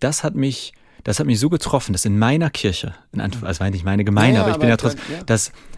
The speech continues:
Speaker 1: dass ich da, dass, dass ich das miterleben musste, dass es nicht nur passiert ist, sondern wie auch damit umgegangen wurde. Und es wurde eben bagatellisiert, es wurde nicht ernst genommen. Es war immer,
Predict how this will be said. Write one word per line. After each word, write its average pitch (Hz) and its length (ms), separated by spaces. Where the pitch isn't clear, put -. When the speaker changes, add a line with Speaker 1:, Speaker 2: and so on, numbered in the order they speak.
Speaker 1:
dass 117 160
ich 117 120
da, 131 220
dass, - 200
dass 120 320
ich 110 160
das 120 160
miterleben 139 500
musste, 175 560
dass 123 180
es - 100
nicht 156 140
nur 139 100
passiert 156 400
ist, 113 100
sondern 110 220
wie 135 100
auch 131 80
damit 123 240
umgegangen 101 460
wurde. 92 180
Und 98 60
es 101 160
wurde 143 160
eben 120 140
bagatellisiert, 127 800
es - 140
wurde 120 140
nicht 120 180
ernst 143 240
genommen. 95 240
Es 95 160
war 113 80
immer, 127 200